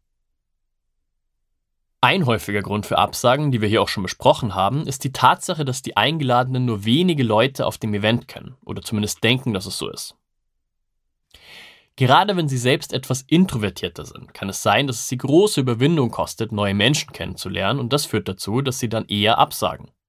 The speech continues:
Oft auch erst spontan. Wie kannst du diesen Faktor verringern? Ganz einfach. Einerseits kannst du selbst dafür sorgen, dass sich bei dir Menschen treffen, die sich untereinander bereits kennen.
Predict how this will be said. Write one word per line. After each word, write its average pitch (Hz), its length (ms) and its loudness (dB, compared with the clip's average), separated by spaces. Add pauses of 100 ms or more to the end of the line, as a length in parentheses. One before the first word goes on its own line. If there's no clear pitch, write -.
(320)
Oft - 220 2
auch 101 80 -6
erst - 200 -6
spontan. 123 460 0 (1700)
Wie 185 140 2
kannst 208 260 0
du 147 60 -2
diesen 139 280 2
Faktor 110 360 0
verringern? 98 480 -6 (540)
Ganz 101 200 -2
einfach. - 400 0 (960)
Einerseits 143 460 0
kannst - 240 -8
du 107 60 -2
selbst 107 500 0
dafür 92 180 -8
sorgen, 104 400 -6
dass 107 140 -6
sich - 180 -10
bei 147 120 0
dir 120 180 2
Menschen 113 420 0
treffen, - 380 -6
die 120 80 0
sich 127 180 -6
untereinander 123 500 2
bereits 131 300 -2
kennen. - 300 0